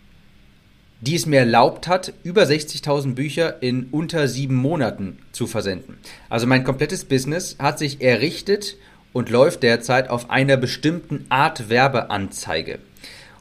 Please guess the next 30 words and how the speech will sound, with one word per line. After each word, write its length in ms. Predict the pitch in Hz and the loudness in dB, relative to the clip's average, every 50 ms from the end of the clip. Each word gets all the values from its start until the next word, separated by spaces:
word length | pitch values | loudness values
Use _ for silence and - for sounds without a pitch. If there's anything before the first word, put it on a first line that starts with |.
| _ _ | _ _
Und 500 | - 123 120 120 120 117 - - - 120 | 0 2 4 4 2 2 -2 -6 -8 -2
die 140 | 117 120 117 | 0 2 4
Merkmale 880 | 117 120 143 180 214 214 - 135 117 98 92 92 92 98 104 113 117 110 | 4 4 4 2 2 0 -2 -2 0 0 0 0 0 0 0 0 0 -2
der 500 | - - 110 107 107 107 107 - - - | -2 -2 0 2 2 2 2 -2 -2 -2
hochkonvertierenden 800 | 143 180 - - - 160 147 139 135 - 147 143 143 135 123 104 | 0 0 0 0 -2 -2 -2 -2 -2 -2 -2 0 0 0 0 2
Werbeanzeigen, 760 | 123 151 185 175 135 101 101 101 - 104 98 101 104 120 117 | 2 2 4 2 2 0 -2 -4 -4 -2 -2 -2 -2 -4 -6
wie 100 | 127 - | -4 -2
eine 240 | - 120 117 117 104 | -2 0 0 2 4
Werbeanzeige, 720 | 120 139 151 147 151 139 131 - 135 135 131 135 131 131 131 - - - - - - - | 4 4 4 4 0 -2 2 4 4 4 6 4 2 0 -2 -8 -16 -20 -20 -20 -6 -2
die 160 | 127 131 170 | -2 0 0
ich 240 | 185 - - - - - | -2 -4 -6 -8 -12 -14
für 180 | - - 139 | -4 -2 2
mein 180 | 139 139 127 120 | 4 4 4 2
Buch 240 | 135 180 196 - - | 2 -2 -4 -6 -8
geschrieben 420 | 113 - - 123 120 123 120 104 | -8 -6 -4 -4 -2 -2 -2 -2
habe 240 | 110 110 117 123 139 | 0 0 0 0 -2
und 140 | 131 117 117 | -4 -4 -4
die 100 | 117 113 | -6 -4
so 160 | 107 131 135 | -2 -2 0
gut 160 | 131 131 131 | 0 -2 -4
funktioniert, 560 | - 139 131 127 131 - 120 123 151 175 - - - - - - - | -2 -2 -2 -2 -2 -4 -2 -2 -2 -2 -4 -8 -16 -20 -20 -16 -6
die 80 | - 139 | 0 4
möchte 320 | 131 135 175 185 190 - | 6 6 6 6 4 -2
ich 60 | 151 | -4
dir 180 | - 151 - - | -4 -2 0 2
einmal 260 | 127 131 131 135 131 | 2 2 2 2 2
in 220 | 127 123 113 104 101 | 0 -2 -4 -4 -4
dieser 280 | 143 180 180 185 170 | -6 -2 0 2 2
Episode 480 | 117 117 - 113 101 110 113 117 117 120 | 2 0 -2 -6 -6 -4 -4 -2 -4 -4
hier 340 | 110 113 110 110 110 110 | -4 -4 -2 -2 -2 -2